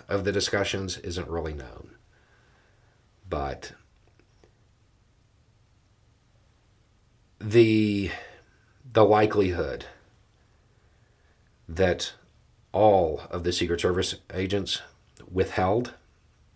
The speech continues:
um, is pretty slim, especially when you're talking about a, a case involving national security, and these people need their clearances. Uh, Meadows, again,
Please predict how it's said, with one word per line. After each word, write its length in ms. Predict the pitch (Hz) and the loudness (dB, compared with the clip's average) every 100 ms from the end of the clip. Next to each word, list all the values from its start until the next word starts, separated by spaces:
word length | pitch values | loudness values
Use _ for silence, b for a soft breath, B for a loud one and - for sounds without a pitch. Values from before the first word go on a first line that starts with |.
| _ b b b b b b b b _ | _ b b b b b b b b _
um, 300 | 85 80 78 | -8 -6 -8
is 100 | - | -10
pretty 240 | - 90 78 | -4 -2 -2
slim, 440 | - 73 65 60 - - B B B | -6 -8 -12 -18 -20 -20 B B B
especially 440 | - - 98 98 101 | -6 -2 0 2 0
when 120 | 98 | 0
you're 80 | 90 | -4
talking 360 | - 90 90 | -6 -6 -4
about 200 | 85 82 | -2 -2
a, 240 | 80 78 - | -2 -6 -8
a 180 | 80 80 | -8 -8
case 320 | 76 90 82 | -4 -4 -4
involving 360 | 82 80 80 78 | -4 -6 -6 -8
national 360 | 78 76 80 | -6 -6 -6
security, 540 | 76 67 - 92 87 80 B B B B | -8 -8 -4 -2 -2 -6 B B B B
and 300 | 92 90 87 | -4 -2 -2
these 340 | 87 90 87 - | -2 -2 -4 -8
people 520 | - 85 82 78 71 | -6 -6 -4 -8 -10
need 480 | 78 85 85 73 67 - - | -8 -6 -6 -8 -14 -20 -12
their 160 | 73 | -12
clearances. 760 | 69 73 71 71 - - - - _ _ _ _ _ _ _ _ _ b b b b b b b - | -10 -12 -14 -12 -14 -14 -18 -20 _ _ _ _ _ _ _ _ _ b b b b b b b -12
Uh, 240 | - 76 - | -6 -6 -6
Meadows, 680 | 82 98 104 92 87 - - - | 0 2 4 2 0 -2 -6 -8
again, 560 | - 85 87 82 76 | -6 -4 -4 -4 -8